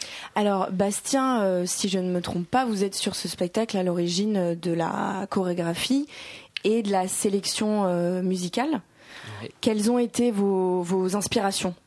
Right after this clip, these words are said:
Speaker 1: que ce soit chorégraphique ou, euh, ou musicale ?
Speaker 2: Euh, alors, au niveau de la chorégraphie, euh,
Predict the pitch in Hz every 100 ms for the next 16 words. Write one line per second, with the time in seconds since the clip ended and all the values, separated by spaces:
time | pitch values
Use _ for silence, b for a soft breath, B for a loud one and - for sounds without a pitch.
0 | _ - 180 190 180 175 196 190 180 180
1 | 240 - 220 214 190 175 185 - B B
2 | B - 202 185 180 190 202 220 _ _
3 | _ _ - 117 110 101 101 98 113 107
4 | 110 107 - 110 110 107 107 - 143 139
5 | 131 113 98